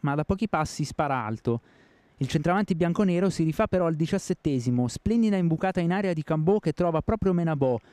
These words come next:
controllo e conclusione vincente per il vantaggio della biellese. Doccia fredda per l'R G Ticino che rischia ancora al ventottesimo, contropiede della biellese con Artiglia che serve dentro per Latta che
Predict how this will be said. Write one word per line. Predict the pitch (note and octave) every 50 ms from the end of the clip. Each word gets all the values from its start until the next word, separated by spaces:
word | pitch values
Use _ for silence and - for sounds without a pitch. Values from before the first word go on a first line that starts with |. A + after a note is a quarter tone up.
| - -
controllo | - - D#3 D3+ C#3+ - A3+ A#3+ B3 A#3+ A#3+ A#3+
e | A3 -
conclusione | - F3+ F3 - F3+ E3+ D3+ G#3 G#3+ G3+ F#3
vincente | F3 E3 D#3+ D3 - - D3+ D3 C#3+ C3+ - G3 G3
per | - E3 D#3+
il | D#3+ D#3+
vantaggio | D3+ E3+ F3 E3 G3+ G3+ E3 E3 F3+
della | E3+ F3 D#3+ D3+
biellese. | C#3+ D3 C#3 C#3 B2+ A#2+ A2+ A2 A#2 A#2+ B2 - _ _ _ _ _ _ _ - _ _ _ _ _ _
Doccia | - - F3 G#3+ - - G3+
fredda | F3 - G#3+ A3 F#3 F3+
per | E3 F3 D#3+
l'R | E3 E3+ E3 D#3+
G | D3+ E3 F3+
Ticino | - A3 - - G3 F#3+ G3 G3 G3+ G3+ G3+
che | - - E3+ E3
rischia | E3 G3+ A#3 A3 G3+ - - F#3
ancora | F3 F3 D#3+ - A3+ A3 F#3+
al | E3+ D#3+
ventottesimo, | D3+ D#3 D#3 D3 - D3+ - - D3+ C#3+ C3+ B2 B2+ B2+ B2+ B2+ B2 - - - -
contropiede | - D#3 D3+ D3 F3 F3 - A3 A#3 G#3 G#3
della | F#3 F#3+ F3+ F3+ E3+
biellese | E3+ F3 F3 F3+ G#3 A3 F3+ F#3
con | - - D#3+
Artiglia | D#3 D#3 D3+ - - G3 G#3 A3 A3+ F#3+
che | - D#3 C#3+
serve | - G3 F#3 E3+ D#3 D#3+
dentro | D#3 F#3 G#3+ A3 G3 F3
per | D#3+ - E3+ D#3+
Latta | E3 E3 D3+ D3 C#3 - _ - G3 G#3+ G3
che | - - D3